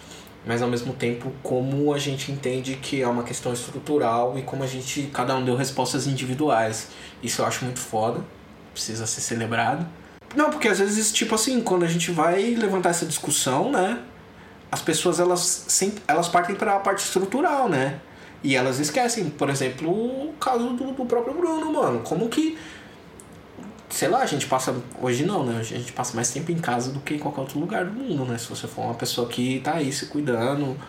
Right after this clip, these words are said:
é, tem a possibilidade de se cuidar e tal, né? É importante também no sentido de, de tá isolado, de,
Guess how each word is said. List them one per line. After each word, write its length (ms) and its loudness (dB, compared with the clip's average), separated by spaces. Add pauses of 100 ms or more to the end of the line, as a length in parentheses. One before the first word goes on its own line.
(320)
é, 180 2
tem 320 2
a 60 6
possibilidade 720 2
de 60 -2
se 160 0
cuidar 500 2
e 20 -6
tal, 300 0
né? 100 -4
É 20 -4
importante 480 -6
também 360 -4 (880)
no 180 2
sentido 400 0
de, 260 2
de 160 -2
tá 160 0
isolado, 600 2
de, 180 -8